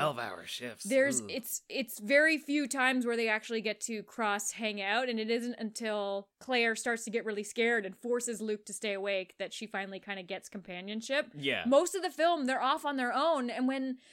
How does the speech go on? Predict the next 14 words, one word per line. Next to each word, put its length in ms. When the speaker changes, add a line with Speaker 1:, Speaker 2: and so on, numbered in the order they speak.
Speaker 2:
Claire's 300
doing, 180
like, 160
the 80
ghost 340
hunting 320
and 120
stuff 260
by 120
herself, 420
I'm 100
just 140
like, 160
"Who 160